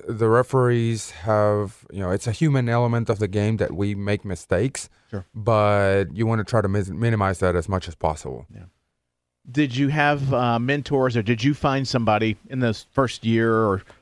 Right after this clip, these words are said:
Speaker 2: or so, and, and I'm sure probably even to this day, that you look up to as somebody that is a good man manager, or I, I guess in better sense, player manager, because I'm sure you also did, yeah, co-ed sports as well. Did you have an, uh, an official that you looked up to that's like, "You know what?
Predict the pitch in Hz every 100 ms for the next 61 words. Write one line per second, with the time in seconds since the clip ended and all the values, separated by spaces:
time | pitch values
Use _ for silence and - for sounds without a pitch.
0 | - 117 - 127 113 120 98 - 98 101
1 | 120 - 95 107 104 95 92 95 - 117
2 | 110 101 - - _ - 123 - 123 113
3 | 107 113 - 135 113 101 - 120 117 113
4 | 101 104 - _ 123 110 101 123 101 113
5 | 117 110 107 110 110 98 107 101 101 92
6 | - 110 113 120 120 120 139 139 135 120
7 | 120 117 127 - - 185 120 98 120 -
8 | 113 117 135 120 113 113 107 104 95 _
9 | _ - 92 64 - 127 120 - - 113
10 | - 95 107 95 98 123 151 135 120 -
11 | 101 71 104 - 147 139 143 117 113 131
12 | 117 117 - 110 - 113 104 95 98 98
13 | 165 165 160